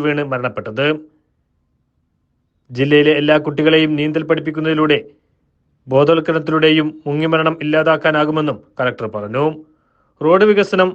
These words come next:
കെട്ടിട നിർമ്മാണം തുടങ്ങിയ വികസന പ്രവർത്തനങ്ങൾ നടക്കുന്നതിനായി സുരക്ഷാ മുൻകരുതലുകൾ ഉറപ്പാക്കുന്നതിന് അതാത് വകുപ്പ് പ്രത്യേകം ശ്രദ്ധ ചെലുത്തണമെന്നും കളക്ടർ നിർദ്ദേശിച്ചു. നിർമ്മാണ പ്രവർത്തികൾ നടക്കുന്നതിനിടയിൽ പൊതുജനങ്ങൾ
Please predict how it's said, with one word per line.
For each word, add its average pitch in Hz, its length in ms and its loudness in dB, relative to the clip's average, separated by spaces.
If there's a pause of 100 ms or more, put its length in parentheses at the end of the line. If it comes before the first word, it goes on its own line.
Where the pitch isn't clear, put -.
(480)
കെട്ടിട 156 280 0
നിർമ്മാണം 180 420 2 (100)
തുടങ്ങിയ 165 340 0
വികസന 160 340 -2
പ്രവർത്തനങ്ങൾ 170 580 -2
നടക്കുന്നതിനായി 160 600 -4 (1400)
സുരക്ഷാ 165 440 2
മുൻകരുതലുകൾ 170 500 0 (120)
ഉറപ്പാക്കുന്നതിന് 165 720 -2 (120)
അതാത് 160 340 2
വകുപ്പ് 156 380 -4 (160)
പ്രത്യേകം 160 420 -2 (100)
ശ്രദ്ധ 151 200 -6
ചെലുത്തണമെന്നും 160 580 -4 (340)
കളക്ടർ 135 300 2 (100)
നിർദ്ദേശിച്ചു. 113 480 0 (680)
നിർമ്മാണ 143 340 4
പ്രവർത്തികൾ 151 560 2 (220)
നടക്കുന്നതിനിടയിൽ 151 720 0 (440)
പൊതുജനങ്ങൾ 156 480 2